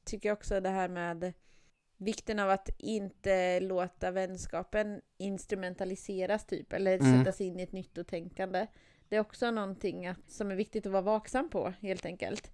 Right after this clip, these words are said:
Speaker 1: Jag tänker att en vänskap kan väl börja kring att man har ett gemensamt projekt eller vad det vara må.
Speaker 2: Mm.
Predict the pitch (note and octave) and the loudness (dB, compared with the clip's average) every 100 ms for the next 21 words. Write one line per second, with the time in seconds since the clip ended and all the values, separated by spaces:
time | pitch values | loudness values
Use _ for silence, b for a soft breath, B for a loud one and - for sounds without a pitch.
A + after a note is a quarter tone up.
0 | - - - - B3 A3+ A3+ G#3 A3 G#3 | -18 -4 -2 2 2 2 2 4 4 6
1 | A3 A3 C4 B3+ G#3+ G#3+ A#3+ G3 F#3+ D4+ | 2 2 2 2 4 4 4 2 0 4
2 | F#4+ - - G3 F#3 F#3+ - F#3 F#3 F3+ | 4 2 2 2 2 -2 -2 -2 2 2
3 | F3 F3+ F3 F3+ F3+ - F3+ F3 E3+ - | 2 -2 -4 -4 -8 -6 -4 -4 -6 -6
4 | F3 E3+ E3+ D#3+ E3 E3+ D#3+ E3+ F3 D3+ | -2 0 0 0 0 0 0 0 -2 0
5 | D#3+ A2+ | 4 2